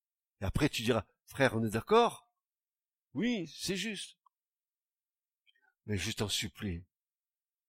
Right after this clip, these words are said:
n'avale pas tout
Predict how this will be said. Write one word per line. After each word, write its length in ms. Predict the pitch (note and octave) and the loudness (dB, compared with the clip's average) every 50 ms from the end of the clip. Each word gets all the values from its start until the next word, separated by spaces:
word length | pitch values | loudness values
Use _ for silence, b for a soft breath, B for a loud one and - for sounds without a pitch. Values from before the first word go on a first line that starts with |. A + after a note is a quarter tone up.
| _ _ _ _ _ _ _ _ _ _ | _ _ _ _ _ _ _ _ _ _
n'avale 540 | - A#2 A2 G#2 A2 A#2 A2 G#2+ A2 G#2 G2 | -10 -6 -2 2 4 6 6 6 6 4 4
pas 420 | - - A2+ G2+ F#2+ F#2 E2+ E2+ _ _ _ _ _ _ _ _ _ _ _ _ _ _ _ | 2 0 0 0 0 0 -4 -8 _ _ _ _ _ _ _ _ _ _ _ _ _ _ _
tout 300 | - - C#3+ D3 D#3+ | -6 -4 -2 -2 -4